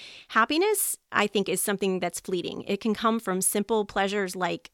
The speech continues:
you know, petting a dog or eating some really great tacos. But joy is something deeper. It's not as easily touched by your circumstances. Joy is actually one of the fruits of the Spirit that Paul writes about in Galatians.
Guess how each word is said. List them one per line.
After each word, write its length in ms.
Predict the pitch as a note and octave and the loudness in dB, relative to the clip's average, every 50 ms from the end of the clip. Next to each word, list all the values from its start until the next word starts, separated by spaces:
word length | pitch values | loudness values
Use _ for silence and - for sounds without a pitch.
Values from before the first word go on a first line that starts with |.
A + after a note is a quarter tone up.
| _ _ _ | _ _ _
you 100 | F#3+ F#3 | -6 -4
know, 120 | F3 E3 | -4 -4
petting 300 | D#3+ - G#3+ G3 G3+ G#3 | -4 -2 0 2 4 4
a 60 | G3+ | 2
dog 480 | F3+ F3+ E3 E3+ G3+ G3 F3+ E3+ D#3+ E3 | 2 2 4 6 6 6 6 4 4 0
or 280 | - - F3+ F3 F3 E3+ | -2 -2 0 0 0 0
eating 280 | - G3+ F#3 G#3+ G#3 | -2 -2 0 0 0
some 240 | G3+ - F#3 F3 E3+ | 0 -2 -4 -6 -6
really 320 | E3+ E3+ F3 G3+ G#3 A3 | -6 -4 -2 0 0 0
great 240 | G3+ F#3+ G#3+ G#3 - | 0 2 0 0 0
tacos. 600 | - G#3+ G#3 G#3+ - F3 - - - - - - - - - - - - - - - - _ _ _ _ - | 0 0 0 0 0 -4 -4 -4 -6 -8 -10 -12 -12 -16 -18 -18 -18 -20 -20 -20 -20 -20 _ _ _ _ 0
But 260 | F3+ F#3+ - - - | 0 0 0 -2 -4
joy 640 | - - B3+ D4 E4+ D#4+ G3+ - - E2+ - A3+ G#3+ - _ _ _ _ _ _ _ | 4 6 6 8 8 6 6 4 2 -2 -6 -6 -8 -12 _ _ _ _ _ _ _
is 160 | - G#3+ G3+ - | -2 0 0 2
something 440 | - G3+ G3 - F#3 F3+ F3 D#3 | 0 0 0 0 0 -2 -2 -4
deeper. 500 | D#3 - F#3+ F3+ - - D#3 D#3 - - - _ _ _ _ | -4 -4 -4 -4 -2 -2 -2 -2 -4 -6 -10 _ _ _ _
It's 260 | - G3+ F#3+ - - | -4 -4 -2 0 2
not 280 | G#3 G3+ F#3+ G#3 G#3 - | 2 4 4 4 2 2
as 180 | A3+ G#3 F#3+ - | 0 0 0 -2
easily 480 | - G3+ F#3+ F#3+ F3+ G3 F#3+ F#3 F3 | -4 -4 -6 -4 -2 -2 -2 -2 -4
touched 640 | E3 - - - G#3+ E3+ - - - - - - - - _ _ | -6 -8 -4 -2 -2 0 0 -2 -4 -4 -4 -6 -10 -14 _ _
by 380 | - E3+ E3 D#3+ D3+ - E3 F3 | -2 0 0 2 0 -2 -4 -6
your 140 | - G3 F#3 | -6 -6 -6
circumstances. 880 | - - E3+ D#3+ - E3 F3+ - - - - - - - - - - - _ - - - - - _ | -4 -6 -6 -6 -8 -10 -10 -10 -10 -12 -12 -12 -12 -12 -10 -12 -12 -12 _ -20 -20 -20 -20 -12 _
Joy 260 | - G#3 G3+ A#3 C4+ | 2 4 4 4 4
is 200 | D#4 - - A3+ | 2 2 0 2
actually 400 | A#3+ A3 G#3+ - - - A3 G#3 | 2 2 2 0 -2 0 0 0
one 180 | F#3+ F#3+ F#3+ F#3+ | 0 0 -2 -2
of 60 | F3+ | -2
the 80 | F#3 | -4
fruits 320 | F3+ - - G#3 G3 F#3+ - | -6 -4 -4 -4 -2 -2 -4
of 100 | F3+ D#3 | -6 -6
the 60 | E3 | -4
Spirit 460 | F3+ - - - C#4 C4 F#3 E3 - - | -4 -2 -2 0 0 0 0 0 -2 -4
that 160 | - - - | -8 -10 -4
Paul 340 | - - B3 B3+ A#3 G3+ E3 | 0 4 4 6 6 4 4
writes 220 | E3+ E3+ F3 - | 0 -2 -2 -4
about 300 | F#3 E3+ E3 D3+ D3+ - | -4 -2 -2 -2 -2 -2
in 160 | - F3+ E3+ | -6 -6 -6
Galatians. 720 | F3 E3+ F3+ F3+ F3+ - - - - - - - - - | -6 -4 -4 -4 -4 -6 -6 -8 -8 -10 -10 -12 -14 -16